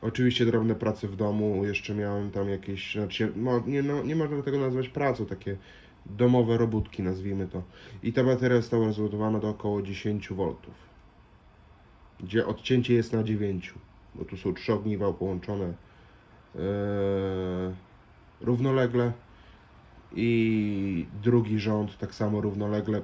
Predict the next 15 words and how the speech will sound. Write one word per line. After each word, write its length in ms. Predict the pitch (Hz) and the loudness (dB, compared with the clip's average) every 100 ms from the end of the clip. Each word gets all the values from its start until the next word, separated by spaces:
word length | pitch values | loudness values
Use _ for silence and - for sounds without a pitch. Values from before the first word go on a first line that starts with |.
| - | -4
i 180 | 98 95 | -6 -6
spięty 380 | - 113 98 | -2 -2 0
po 120 | 98 87 | -6 -4
prostu 560 | 95 98 - 104 95 - - - - - | -4 -4 -4 -4 -4 -8 -20 -20 -20 -20
skrajnymi 640 | - 123 123 120 117 110 | -2 4 6 6 4 4
biegunami. 680 | 110 104 107 101 92 85 85 - - - - - | 2 2 0 0 -2 -4 -8 -16 -20 -20 -12 -2
Ja 180 | 127 | 0
wam 160 | 113 107 | 2 0
tłumaczyłem 480 | 110 107 104 104 101 | 0 -2 0 -2 -2
jakiś 260 | 95 - | -4 -10
czas 200 | - 92 | -10 -8
temu, 320 | - 98 92 90 - - - - - - - - - - - - - - | -4 -2 -2 -6 -12 -20 -20 -20 -20 -20 -20 -20 -20 -20 -20 -20 -20 -4
jak 380 | 113 110 - - | 0 0 0 -2
łączyć, 720 | 107 104 - 104 - - - | -2 -2 -4 -6 -6 -12 -8
e, 520 | 98 104 101 101 98 | -4 -2 -2 -2 -4